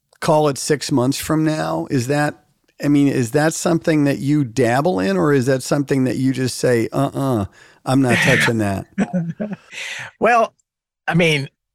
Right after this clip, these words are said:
Speaker 2: look, before I was a trader and an inflation guy, I was a, a, a fixed income strategist. I mean, that's kinda what I did. And so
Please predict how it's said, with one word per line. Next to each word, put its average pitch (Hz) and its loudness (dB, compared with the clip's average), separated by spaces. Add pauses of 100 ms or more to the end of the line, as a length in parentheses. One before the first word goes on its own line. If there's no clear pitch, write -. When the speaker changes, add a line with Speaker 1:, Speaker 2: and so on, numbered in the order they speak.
(400)
Speaker 2:
look, 135 -2 (120)
before 190 2
I 208 4
was 190 0
a 185 0
trader 143 0
and 131 -4
an 123 -8
inflation 127 -4
guy, 113 -2 (420)
I 143 -2
was 131 -2
a, 131 0 (120)
a, 131 -8 (240)
a - -12
fixed 147 -2
income 160 2
strategist. - -2
I - -8
mean, 135 -8
that's 123 -4
kinda 139 -2
what 131 2
I 117 -2
did. 135 -2 (160)
And 131 -8
so 127 2